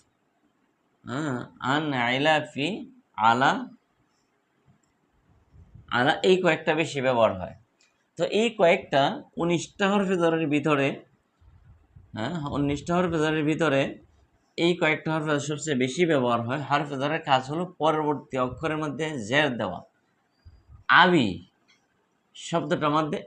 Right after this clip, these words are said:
এইভাবে লিখতে হয়। আমরা জানি যে আবুন শব্দটার পরে ওয়াও থাকতে পারে, ইয়া থাকতে পারে, আলিফ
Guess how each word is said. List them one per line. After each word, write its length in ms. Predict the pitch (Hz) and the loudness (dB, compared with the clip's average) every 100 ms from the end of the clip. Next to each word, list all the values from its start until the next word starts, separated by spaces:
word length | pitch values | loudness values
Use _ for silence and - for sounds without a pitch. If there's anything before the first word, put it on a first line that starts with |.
| 175 | 2
এইভাবে 240 | 165 151 139 | 4 4 2
লিখতে 240 | - - 98 | -2 -6 -6
হয়। 160 | 87 - _ _ - - _ _ _ _ _ _ _ _ _ | -8 -14 _ _ -20 -20 _ _ _ _ _ _ _ _ _
আমরা 240 | 120 139 175 151 | 0 4 6 6
জানি 220 | 139 160 - - - _ _ - 113 110 | 6 4 0 -8 -16 _ _ -10 -6 4
যে 120 | 127 123 - - _ _ _ _ | 6 6 4 -8 _ _ _ _
আবুন 380 | 110 131 160 208 269 - _ - - | 4 6 6 4 2 -8 _ -10 0
শব্দটার 480 | 160 151 143 147 143 | 0 4 6 6 6
পরে 200 | 147 131 156 - _ _ _ _ _ - | 4 4 2 -4 _ _ _ _ _ 4
ওয়াও 200 | 127 160 180 | 8 8 8
থাকতে 240 | 185 - 143 | 4 4 4
পারে, 200 | 135 127 180 - - - | 6 6 4 -2 -14 0
ইয়া 160 | 120 156 - | 6 6 6
থাকতে 240 | 165 - 131 | -2 -4 -2
পারে, 160 | 127 156 208 - _ _ _ - 98 - 143 | 0 0 -4 -12 _ _ _ -12 -12 0 4
আলিফ 200 | 196 | 4